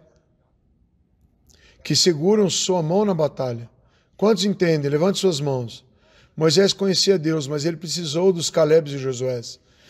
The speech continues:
Jesus, por sua vez, precisou de Pedro, Tiago, João, até mesmo o Filho de Deus teve que passar por isso. Então ele pode passar por isso. Ele pode passar por um Getsemane. Ele pode passar por uma batalha como um Amaleque.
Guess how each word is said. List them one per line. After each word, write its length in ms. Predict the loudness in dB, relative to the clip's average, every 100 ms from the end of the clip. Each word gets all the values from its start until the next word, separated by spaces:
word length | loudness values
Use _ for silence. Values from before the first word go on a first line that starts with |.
| _
Jesus, 440 | -2 2 4 2 2
por 160 | 2
sua 200 | 2 0
vez, 260 | 0 0 -2
precisou 500 | -4 -6 -4 2 2
de 140 | 2
Pedro, 400 | -2 2 2 2
Tiago, 400 | -6 -2 0 -2
João, 500 | -6 -8 -6 -6 -8 -12 -20 -20 -20 -10
até 260 | -6 2 4
mesmo 300 | 4 4 2
o 20 |
Filho 200 | -4 -6
de 120 | -6
Deus 240 | -2 0 0
teve 180 | -6 -8
que 60 |
passar 300 | -6 -2 -2
por 160 | -2 -6
isso. 300 | -6 -10 -18 _ _ _ _ -12
Então 300 | -2 2 4
ele 100 | 2
pode 320 | 2 2 2
passar 340 | 0 0 2 0
por 180 | -2
isso. 400 | -2 -4 -8 -12 _ _ _
Ele 160 | -4 -4
pode 340 | 2 2 2
passar 280 | 0 2 0
por 140 | -2
um 60 | -2
Getsemane. 720 | 0 0 -2 -4 -4 -6 -10 -16 _ _ _ _ _ _ _ _ _ _ _ _ _ _ _ _ _ _ _ _ _ 0
Ele 180 | 2 2
pode 360 | 4 2 2
passar 320 | 0 0 0 -2
por 120 | -2
uma 140 | 0
batalha 500 | 0 0 0 2 2
como 320 | 0 -4 -4
um 200 | -4 -6
Amaleque. 640 | -6 -2 0 0 -2 -12